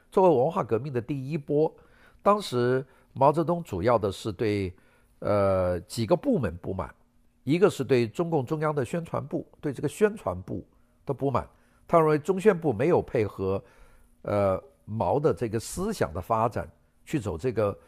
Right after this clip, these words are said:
毛泽东思想的这个方向，而是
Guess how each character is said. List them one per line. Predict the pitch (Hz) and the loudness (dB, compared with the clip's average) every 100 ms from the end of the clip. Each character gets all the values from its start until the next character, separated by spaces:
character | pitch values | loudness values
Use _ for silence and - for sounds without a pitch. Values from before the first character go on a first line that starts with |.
| _ - | _ 0
毛 | 120 | 4
泽 | 151 165 | 4 2
东 | 170 | -2
思 | 170 - 196 | -4 -6 -6
想 | - 76 | -4 -6
的 | |
这 | 78 | -6
个 | 98 | -6
方 | 104 110 123 | -2 -2 -2
向， | - 90 - _ _ _ _ _ _ | -2 -2 -4 _ _ _ _ _ _
而 | - 143 | 2 2
是 | - 160 131 104 | 2 0 2 0